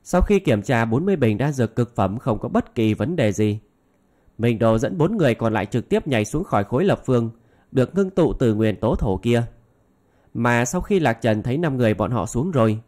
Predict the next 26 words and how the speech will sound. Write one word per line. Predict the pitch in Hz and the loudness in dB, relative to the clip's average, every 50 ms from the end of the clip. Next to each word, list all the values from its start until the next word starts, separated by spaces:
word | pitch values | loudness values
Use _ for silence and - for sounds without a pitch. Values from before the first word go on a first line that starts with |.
| _ _ _ _ _ - - | _ _ _ _ _ -14 -6
bỗng | - 127 120 - 208 | -2 0 0 0 2
nhiên | 156 123 117 117 107 | 2 2 2 2 2
đưa | 131 131 131 | 2 0 0
tay | - 156 156 160 | 0 -2 -2 -2
phải | - - 139 107 104 | -2 -2 -2 -2 0
ra | 101 123 131 | 0 -2 -2
ấn | - - 107 139 208 277 | -2 -2 -4 -4 -2 0
một | - - - - | 0 0 -2 -2
cái | - 107 110 131 | -2 -2 -2 -2
xuống | - - 123 139 | -4 -6 -8 -4
dưới | 127 117 127 | -4 -4 -4
chân. | 156 - 131 117 117 113 - _ _ _ _ _ _ _ _ _ _ _ _ _ _ _ _ _ _ _ _ _ _ _ _ _ _ _ _ _ _ _ _ _ _ _ _ _ _ _ _ _ _ _ _ _ _ _ _ _ _ _ _ _ | -2 -2 -2 -2 -2 -4 -10 _ _ _ _ _ _ _ _ _ _ _ _ _ _ _ _ _ _ _ _ _ _ _ _ _ _ _ _ _ _ _ _ _ _ _ _ _ _ _ _ _ _ _ _ _ _ _ _ _ _ _ _ _
Khối | - - 127 123 156 | -2 2 4 4 4
lập | 190 170 123 - - | 4 2 2 0 2
phương | 143 123 123 120 104 | 2 2 2 2 2
vốn | 110 113 135 190 - | 0 0 0 0 -2
cao | - 120 117 117 | 0 0 0 0
tới | 113 135 151 | 0 -2 -2
mười | 180 170 127 113 110 107 | -2 0 2 2 0 0
mét | 113 131 165 190 - | -2 -2 -2 -2 -2
bỗng | 139 107 110 - | -4 -6 -4 -4
kịch | - 147 120 - - | -2 -2 -2 -2 0
liệt | 120 117 107 - | 0 0 -2 -2
co | - 110 104 | -2 -2 -2
rút | 104 165 196 - - | -2 -2 -4 -2 -2
lại, | 110 113 107 | -2 -2 -2